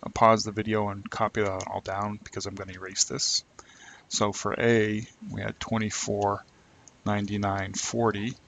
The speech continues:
and the amount that we financed was twenty-one five. All right. So for B,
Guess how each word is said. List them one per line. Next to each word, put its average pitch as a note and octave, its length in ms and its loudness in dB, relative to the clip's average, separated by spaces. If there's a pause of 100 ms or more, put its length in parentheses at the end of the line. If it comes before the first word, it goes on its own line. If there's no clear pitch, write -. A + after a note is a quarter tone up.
(460)
and G2+ 200 2
the G2+ 80 0
amount G#2 300 2
that G#2+ 160 0
we - 80 -8
financed G#2 680 2
was G2+ 200 0
twenty-one G2+ 440 -2
five. - 640 -2 (2250)
All C#2+ 60 -8
right. C2+ 120 -4 (4000)
So G#2+ 300 2
for G#2 240 -4
B, B2+ 520 6